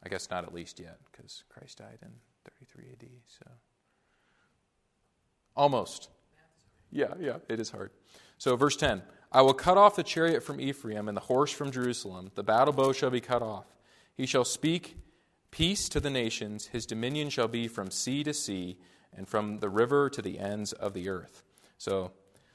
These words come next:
you know, none of that's happened yet, right? That's, that's gonna happen in Christ's second coming. And so prophecy tells us a lot. We know a lot there. We know that Jesus is gonna come humbly on a donkey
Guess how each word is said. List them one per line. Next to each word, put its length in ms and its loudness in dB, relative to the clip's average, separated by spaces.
you 200 -6
know, 180 -2
none 140 4
of 40 4
that's 200 6
happened 340 2
yet, 320 -8
right? 260 -4
That's, 280 -2
that's 160 -8
gonna 140 -2
happen 420 -2
in 240 -8
Christ's 600 -4
second 460 -6
coming. 320 -10
And 120 -18
so 100 -8
prophecy 560 -2
tells 320 2
us 120 -2
a 40 2
lot. 420 2
We 120 -6
know 160 4
a 100 6
lot 300 2
there. 180 0
We 140 -6
know 220 0
that 280 0
Jesus 560 0
is 140 -12
gonna 200 -4
come 240 -4
humbly 380 4
on 100 2
a 40 -2
donkey 540 -2